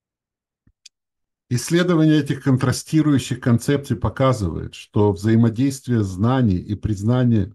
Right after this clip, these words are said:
нашего общества, невежества, жизненно важны для эволюции,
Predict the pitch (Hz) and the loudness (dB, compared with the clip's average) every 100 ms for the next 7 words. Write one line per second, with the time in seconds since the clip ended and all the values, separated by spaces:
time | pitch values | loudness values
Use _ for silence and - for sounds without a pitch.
0 | _ 117 113 - 107 107 120 - - _ | _ -2 -2 -2 -2 -2 -4 -10 -20 _
1 | 85 - _ _ _ _ _ _ _ _ | -14 -14 _ _ _ _ _ _ _ _
2 | _ - 113 107 117 135 104 - - 82 | _ 0 2 4 2 0 -4 -8 -18 -20
3 | _ _ _ _ _ _ _ 107 147 139 | _ _ _ _ _ _ _ 2 2 4
4 | 143 135 135 117 113 135 131 113 117 107 | 2 4 2 2 4 4 4 4 4 4
5 | 110 120 113 - - - | 2 2 0 -6 -16 -16